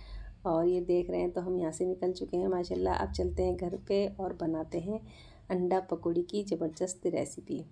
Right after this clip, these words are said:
तो आज मेरा रोज़ा है और मैंने बनाई है अंडा पकौड़ी की रेसिपी।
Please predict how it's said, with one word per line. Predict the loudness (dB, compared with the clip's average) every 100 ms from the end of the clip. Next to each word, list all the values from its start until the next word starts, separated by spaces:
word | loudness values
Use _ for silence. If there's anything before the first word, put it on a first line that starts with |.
| -18 -20 -20 -20 -20 -20 -14 0
तो | 4
आज | 6
मेरा | 6 4
रोज़ा | 2 0 2 0
है | 2
और | 2
मैंने | 2 2 2
बनाई | 2 2 2
है | 0 2
अंडा | 2 0
पकौड़ी | 0 0 0 0
की | 0 0
रेसिपी। | 0 -2 -2 -2